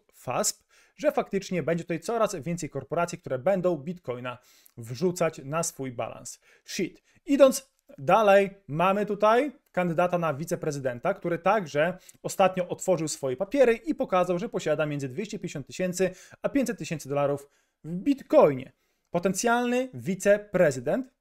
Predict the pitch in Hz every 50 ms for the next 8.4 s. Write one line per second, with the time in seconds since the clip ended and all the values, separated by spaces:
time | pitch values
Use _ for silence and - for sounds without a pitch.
0 | _ _ - - - - 190 190 190 190 175 - - - 131 123 120 147 196 190
1 | 175 170 165 - 160 156 175 185 185 - 143 - - 160 147 143 139 135 - -
2 | _ _ - _ 135 123 131 156 147 - - - 190 185 170 143 127 123 - -
3 | _ _ _ _ _ - 180 180 160 285 302 262 190 156 143 - - _ _ _
4 | _ 120 113 160 180 185 185 196 240 240 - - _ 220 202 180 135 123 196 226
5 | - - - 170 208 247 226 165 156 123 113 - _ _ - - - 311 - -
6 | - 156 135 120 151 135 - - 147 147 139 165 156 135 127 - 156 151 147 -
7 | - _ 135 127 135 170 160 196 185 - 156 151 139 135 127 147 143 131 127 123
8 | - _ 131 143 147 180 190